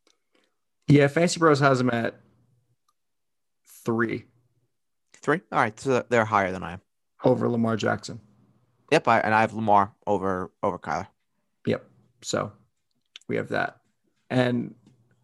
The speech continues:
Speaker 1: all right, we're going back down to earth.
Speaker 2: Yep,
Speaker 1: Talking
Speaker 2: that
Speaker 1: about
Speaker 2: was
Speaker 1: the
Speaker 2: nice
Speaker 1: running
Speaker 2: while it lasted.
Speaker 1: Yeah, and, uh, talking about James Conner and Chase Edmonds. I mean, we kinda said what we needed to about this,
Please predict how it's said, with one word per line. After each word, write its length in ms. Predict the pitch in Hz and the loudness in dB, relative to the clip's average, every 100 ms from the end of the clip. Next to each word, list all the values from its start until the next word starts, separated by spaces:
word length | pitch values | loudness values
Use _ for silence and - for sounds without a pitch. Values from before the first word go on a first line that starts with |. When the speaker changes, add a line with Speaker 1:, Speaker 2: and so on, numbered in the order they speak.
| - | 0
Speaker 1:
all 80 | 175 | 4
right, 260 | 147 143 - | 4 4 0
we're 180 | 151 135 | 0 2
going 200 | 120 127 | 4 2
back 200 | 117 117 | 2 0
down 200 | 123 117 | 0 0
to 60 | 104 | 0
earth. 340 | 107 165 - _ _ _ _ - - - _ _ - | 0 -2 -6 _ _ _ _ -20 -20 -20 _ _ -2
Speaker 2:
Yep, 180 | 139 156 | 2 4
Speaker 1:
Talking 160 | 131 | 6
Speaker 2:
that 60 | 135 | 6
Speaker 1:
about 40 | 131 | 4
Speaker 2:
was 60 | |
Speaker 1:
the 40 | 117 | 4
Speaker 2:
nice 60 | 120 | 4
Speaker 1:
running 160 | 131 | 2
Speaker 2:
while 100 | 120 | 0
it 60 | 117 | -2
lasted. 300 | 120 120 196 147 - - - - | -2 0 -4 -6 -10 -16 -20 -4
Speaker 1:
Yeah, 260 | 131 117 113 | 0 2 2
and, 180 | 117 117 | 0 0
uh, 160 | 117 | 0
talking 300 | 117 127 127 | 0 -2 0
about 120 | 117 | -2
James 260 | 110 123 113 | 0 0 0
Conner 420 | - 120 117 113 | -2 0 0 -2
and 140 | 110 101 | -4 -4
Chase 240 | 113 104 | -6 -4
Edmonds. 440 | 113 107 104 - - _ _ _ _ _ _ _ _ _ _ _ _ | -4 -6 -8 -10 -12 _ _ _ _ _ _ _ _ _ _ _ _
I 60 | 117 | -4
mean, 360 | 120 113 107 - _ | -2 -2 -6 -10 _
we 80 | 131 | -4
kinda 220 | 156 139 | -2 0
said 320 | - 139 131 | 0 2 2
what 100 | 120 123 | 2 -2
we 80 | 117 | -2
needed 320 | 131 127 117 | -2 -2 -4
to 260 | 113 113 120 | -4 -4 -4
about 260 | - 110 104 | -4 -4 -2
this, 360 | 113 117 - | -4 -6 -10